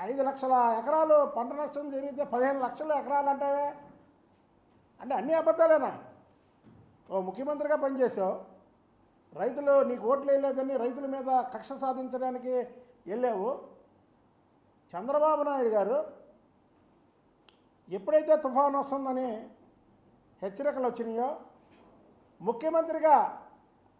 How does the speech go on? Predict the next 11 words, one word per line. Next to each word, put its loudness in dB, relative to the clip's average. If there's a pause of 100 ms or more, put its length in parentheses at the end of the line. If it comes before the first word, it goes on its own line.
(280)
ఆయన 0
మొత్తం -2 (100)
యంత్రాంగాన్ని, -2 (160)
మంత్రుల్ని, -4 (180)
ఎమ్మెల్యేలని, -2 (140)
కార్యకర్తల్ని -4
ఎలక్ట్ 0
చేసి -2 (1160)
ఆ 4
రోజు 6 (1900)
సెక్రటేరియట్లోనే 0